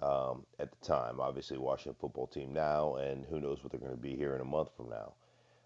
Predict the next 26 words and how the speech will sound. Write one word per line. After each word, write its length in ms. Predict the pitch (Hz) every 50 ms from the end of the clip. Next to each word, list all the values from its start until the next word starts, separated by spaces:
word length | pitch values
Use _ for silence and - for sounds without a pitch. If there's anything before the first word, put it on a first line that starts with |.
| _ - -
But 340 | 87 87 85 80 - -
when 140 | 78 80 80
he 240 | 71 78 98 113 113
came 340 | 117 - - 147 135 127 104
back 420 | - - - 69 71 - - - -
to 100 | - 67
the 100 | 65 69
league, 440 | 69 76 90 85 73 64 60 58 - _ - - - _ _ _ -
McVay 440 | - 71 60 65 67 80 80 85 87
was 140 | 87 82 82
on 140 | 82 80 80
the 80 | 80
staff, 440 | - - - 82 80 80 78 80 80 - - _ - -
Kyle 320 | 69 67 71 78 82 85
was 120 | 82 80 80
on 140 | 78 76
the 60 | 76 73
staff, 480 | - - 82 80 78 78 76 76 73 - -
LaFleur 520 | 69 67 67 - - 76 80 80 80 82 78
was 140 | 76 73
on 160 | 78 76 76 76
the 80 | 73
staff. 480 | - - - 78 78 76 76 76 73 73 -
Like, 180 | 73 76 69 - - -
he 180 | 95 110 123 127
had, 440 | 107 92 78 73 73 73 76 76